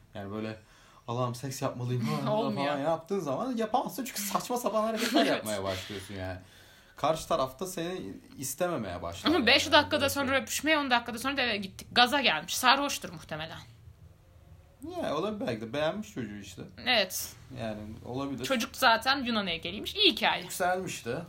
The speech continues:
Speaker 2: Evet.
Speaker 1: Güzel yani.
Speaker 2: En kötü ve en iyi seks hikayeniz. En kötü. Duyduğum en, en, en, en kötüsü.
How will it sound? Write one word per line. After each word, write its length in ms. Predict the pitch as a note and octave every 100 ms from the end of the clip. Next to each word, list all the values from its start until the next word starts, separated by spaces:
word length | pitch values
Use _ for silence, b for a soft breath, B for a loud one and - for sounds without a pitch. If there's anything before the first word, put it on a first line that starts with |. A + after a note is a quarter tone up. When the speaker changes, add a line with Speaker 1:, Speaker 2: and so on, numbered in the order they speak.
| - -
Speaker 2:
Evet. 180 | G3 G3
Speaker 1:
Güzel 260 | F3 B2
yani. 200 | D2 - - B B B B B
Speaker 2:
En 180 | A3+ C#4+
kötü 200 | D4+ C4+
ve 60 | C4+
en 100 | A#3+
iyi 120 | D4+
seks 300 | B3 A#3 -
hikayeniz. 360 | E3 F#3 - -
En 200 | C4 A#3
kötü. 300 | F3 - F3 F3+ G3+
Duyduğum 480 | C#4+ A#3+ C4+ C#4 -
en, 340 | A#3 B3+ B3 A3+ -
en, 240 | G3+ F#3 F3 -
en, 220 | G#3 G#3 G#3+ - - A3
en 260 | A3 A3
kötüsü. 440 | F3 - - E3+